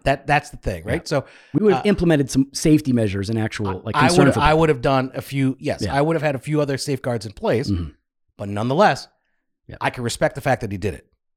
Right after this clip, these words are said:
Speaker 1: and he should have done it.
Speaker 2: Okay, so now, all the way on the other side of the country.
Speaker 1: Now we got Mark Dever, uh, same thing.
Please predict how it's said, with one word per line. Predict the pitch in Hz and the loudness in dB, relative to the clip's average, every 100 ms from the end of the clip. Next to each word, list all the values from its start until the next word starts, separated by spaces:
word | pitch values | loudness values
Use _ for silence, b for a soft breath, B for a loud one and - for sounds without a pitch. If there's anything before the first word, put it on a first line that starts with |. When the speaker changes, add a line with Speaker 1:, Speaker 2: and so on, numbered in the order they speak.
| - | -6
Speaker 1:
and | 127 123 117 117 - _ | -2 0 -2 -4 -10 _
he | 101 104 | -14 -10
should | - 156 | -2 0
have | 117 | 0
done | 98 80 | -4 -8
it. | - | -4
Speaker 2:
Okay, | - 110 | -4 0
so | 143 | 2
now, | 143 131 _ _ _ _ _ _ | 2 0 _ _ _ _ _ _
all | 208 226 | 2 2
the | |
way | 220 | 4
on | 196 | 2
the | 170 | 0
other | 139 | -2
side | 139 | -2
of | 113 | -4
the | |
country. | 107 85 - _ _ _ - | -4 -10 -12 _ _ _ -14
Speaker 1:
Now | 120 123 | -8 -4
we | |
got | 127 127 | -2 0
Mark | 131 | 2
Dever, | 220 175 156 _ - - _ | 2 0 -4 _ -20 -20 _
uh, | 127 117 113 110 | -6 -4 -4 -6
same | - 160 196 | -4 -2 -2
thing. | 262 254 196 | 0 0 0